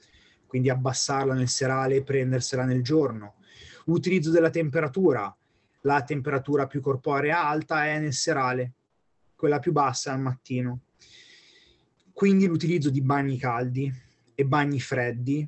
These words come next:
per condizionare il lavoro del sistema nervoso, del sistema nervoso a essere attivo o passivo in de-,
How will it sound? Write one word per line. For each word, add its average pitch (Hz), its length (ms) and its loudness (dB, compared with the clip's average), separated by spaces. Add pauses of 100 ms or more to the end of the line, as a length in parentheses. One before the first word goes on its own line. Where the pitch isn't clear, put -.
(200)
per 165 220 4
condizionare 147 640 0
il 135 40 6
lavoro 135 300 4
del 131 100 2
sistema 135 360 -2
nervoso, 120 1400 2
del 120 160 -2
sistema 139 360 -2
nervoso 139 840 2 (500)
a 143 180 2
essere 143 360 0
attivo 147 440 0
o 143 160 2
passivo 151 480 -2
in 139 120 0
de-, 135 100 2